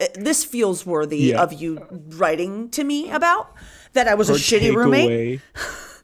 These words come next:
Speaker 1: <laughs> Her takeaway from <laughs> with me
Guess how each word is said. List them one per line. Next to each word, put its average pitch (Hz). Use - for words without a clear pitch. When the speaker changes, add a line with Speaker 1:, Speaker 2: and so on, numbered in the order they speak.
Speaker 1:
<laughs> 277
Her 311
takeaway 320
from 262
<laughs> -
with -
me 349